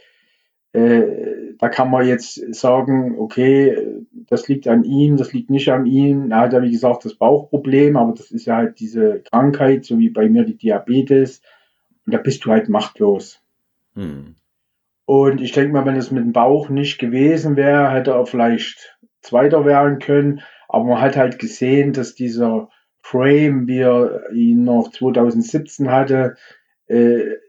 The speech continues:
Speaker 1: er konnte es halt einfach nicht aufholen in diesen zwei Jahren, wo er Pause gemacht hat.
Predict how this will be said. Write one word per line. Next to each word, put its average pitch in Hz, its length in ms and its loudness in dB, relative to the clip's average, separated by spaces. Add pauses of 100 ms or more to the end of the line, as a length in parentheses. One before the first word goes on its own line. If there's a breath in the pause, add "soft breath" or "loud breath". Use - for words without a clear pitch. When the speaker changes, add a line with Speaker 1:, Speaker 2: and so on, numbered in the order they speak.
(180)
Speaker 1:
er 123 100 -2
konnte 139 260 0
es - 40 -2
halt 127 160 0
einfach 123 360 -2
nicht - 480 -8 (240)
aufholen 147 640 2
in 143 160 0
diesen 143 320 -4
zwei 135 240 0
Jahren, 143 320 2
wo 131 140 0
er 127 80 -4
Pause 143 340 0
gemacht 143 380 -4
hat. 143 260 0